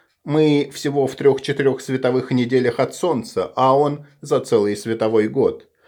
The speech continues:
И мне кажется, он сбрасывает скорость. Нужно проверить по его плазменному следу.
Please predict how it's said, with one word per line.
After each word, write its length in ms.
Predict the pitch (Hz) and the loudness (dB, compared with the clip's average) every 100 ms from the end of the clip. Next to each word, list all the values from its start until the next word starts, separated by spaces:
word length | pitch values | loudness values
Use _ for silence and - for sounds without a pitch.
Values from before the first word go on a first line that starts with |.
| _ _ | _ _
И 60 | 202 | -6
мне 180 | 202 175 | -4 0
кажется, 520 | 156 139 143 - 139 | 2 2 0 -2 0
он 220 | 123 117 | 2 0
сбрасывает 600 | 113 120 110 - 113 113 | 0 0 0 0 -2 -2
скорость. 640 | - - 101 - - _ - | -4 -2 -2 -4 -12 _ -8
Нужно 360 | 202 190 143 131 | 0 0 2 0
проверить 540 | 127 120 147 101 - | 2 2 2 -2 -6
по 80 | 101 | -4
его 260 | 101 104 | -2 -2
плазменному 640 | 101 107 107 110 104 104 107 | -2 0 0 -2 -6 -4 -6
следу. 540 | 131 120 90 127 - | -2 -2 -2 -8 -16